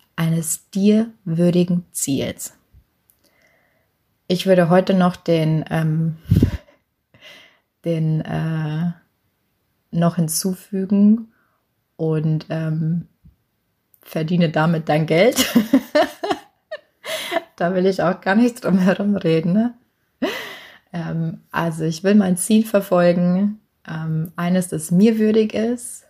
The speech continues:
Das heißt, ein Ziel, das ich mir ausgesucht habe. Und, ähm, ich werde damit Geld verdienen. Das ist meine Definition von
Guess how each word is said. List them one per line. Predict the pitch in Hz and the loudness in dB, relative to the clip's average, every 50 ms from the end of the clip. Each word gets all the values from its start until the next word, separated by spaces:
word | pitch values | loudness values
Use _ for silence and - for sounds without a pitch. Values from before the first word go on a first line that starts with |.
| _ _ | _ _
Das | - 170 165 165 - | -8 -6 -6 -4 -4
heißt, | 160 160 165 160 - - - | -2 -2 -2 -4 -6 -8 -4
ein | 165 165 160 | -2 -2 -2
Ziel, | 160 - - 190 180 | -2 0 0 0 0
das | 170 165 - - | 0 -2 -4 -2
ich | - 226 220 220 233 | 0 0 2 4 4
mir | 220 214 202 - - | 4 4 4 2 2
ausgesucht | 175 185 185 - - 170 165 - 175 165 160 - - - | 0 0 0 -2 -4 -6 -6 -4 -6 -6 -6 -8 -8 -6
habe. | 165 160 160 160 160 170 190 226 247 247 240 - _ _ _ _ _ _ _ _ _ _ _ _ _ _ _ _ _ _ _ _ _ | -4 -2 0 2 2 4 4 4 2 2 -2 -6 _ _ _ _ _ _ _ _ _ _ _ _ _ _ _ _ _ _ _ _ _
Und, | - 170 165 165 170 170 170 160 - - | -2 -2 0 2 2 2 2 0 0 -2
ähm, | - 160 160 - 160 160 - 165 170 175 - _ _ _ _ _ - | -2 -2 0 2 2 2 2 0 -2 -4 -8 _ _ _ _ _ -10
ich | 160 - - 165 | -10 -8 -2 0
werde | 165 165 165 175 | 2 2 2 2
damit | 165 165 165 160 160 160 - | 0 2 0 0 0 0 -2
Geld | - 156 160 160 | -2 -2 -2 -2
verdienen. | - 165 160 156 - 147 - - 170 175 170 - _ _ _ _ | -4 -6 -8 -6 -4 -4 -4 -2 -4 -4 -6 -6 _ _ _ _
Das | 170 170 170 170 | -4 -2 -2 -2
ist | 175 165 165 160 | -2 0 0 0
meine | 165 165 165 175 190 202 196 | 2 4 4 4 4 4 2
Definition | 180 175 175 175 - 165 160 160 156 - - - 170 170 170 170 175 175 180 180 - _ _ _ | 2 0 -2 -2 -2 -4 -6 -4 -4 -6 -6 -4 -2 0 2 2 4 4 2 0 -2 _ _ _
von | - - - 156 156 156 | -10 -6 -4 -2 -2 -4